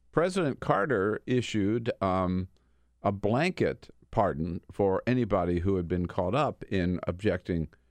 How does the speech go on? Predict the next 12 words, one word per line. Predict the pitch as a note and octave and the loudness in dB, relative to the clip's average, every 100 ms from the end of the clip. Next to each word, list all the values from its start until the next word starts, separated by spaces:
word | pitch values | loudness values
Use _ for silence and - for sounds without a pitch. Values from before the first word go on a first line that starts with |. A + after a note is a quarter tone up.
| _ - | _ -2
refusing | G2+ A2 G#2 F2 E2+ | 0 2 0 0 0
to | E2 | -2
serve | - F#2 E2 - | -2 -2 -2 -4
in, | E2 D#2+ - | -4 -4 -2
in | F2 | -4
Vietnam | D#2 D2+ D#2+ D#2 D2 D2+ | -2 -2 -2 -2 -2 -4
for, | - D#2 D#2 - | -4 -2 -2 -2
uh, | D2+ D2 C#2+ F2 | -4 -4 -6 -8
for | - E2 | -4 -2
religious | D2+ D2 D2 D#2 - | -2 -4 -6 -8 -4
reasons. | D2+ D2+ E2+ | -4 -2 -6
So, | - G#2+ | -2 -2